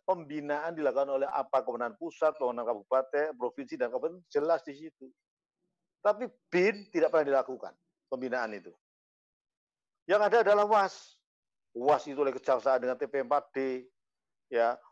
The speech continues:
was itu oleh kepolisian, ya. Fungsi-fungsi pemerintahan dalam hal ini Inspektorat Jenderal itu tidak berfungsi dalam konteks melakukan fungsi-fungsi pengawasan.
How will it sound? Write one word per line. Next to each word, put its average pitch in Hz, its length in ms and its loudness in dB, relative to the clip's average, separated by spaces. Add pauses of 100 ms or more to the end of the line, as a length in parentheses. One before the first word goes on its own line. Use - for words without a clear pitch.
was 135 260 0
itu 143 140 -6
oleh 139 160 2
kepolisian, 139 960 0 (560)
ya. 110 240 -4 (320)
Fungsi-fungsi 202 560 -4
pemerintahan 196 480 0
dalam 151 240 4
hal 143 160 4
ini 151 160 -6
Inspektorat 143 480 -2
Jenderal 160 480 -2 (400)
itu 180 240 2
tidak 147 320 0
berfungsi 131 500 -6
dalam 127 300 -2
konteks 113 560 -6
melakukan 131 320 -4
fungsi-fungsi 120 480 -12
pengawasan. 131 720 -6